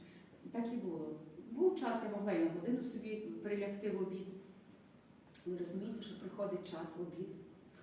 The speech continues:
а я бодра, я бодра, я хочу жити, я хочу працювати, я щось думаю, мені всього треба, я десь біжу туди-сюди.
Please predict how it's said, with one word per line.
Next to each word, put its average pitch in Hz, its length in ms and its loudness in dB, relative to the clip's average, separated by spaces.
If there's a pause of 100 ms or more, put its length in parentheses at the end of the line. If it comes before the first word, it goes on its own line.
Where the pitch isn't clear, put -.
(160)
а 175 60 -2
я 165 200 0 (120)
бодра, 180 460 2 (400)
я 202 200 8
бодра, 226 320 12
я 240 220 12
хочу 240 260 8
жити, 214 500 10 (180)
я 220 140 10
хочу 247 240 6
працювати, 240 520 8
я 247 80 6
щось 240 240 6
думаю, 254 640 10 (280)
мені 208 220 6
всього 254 280 6
треба, 240 440 6
я 233 220 4
десь 240 280 8
біжу 240 500 6
туди-сюди. 240 960 4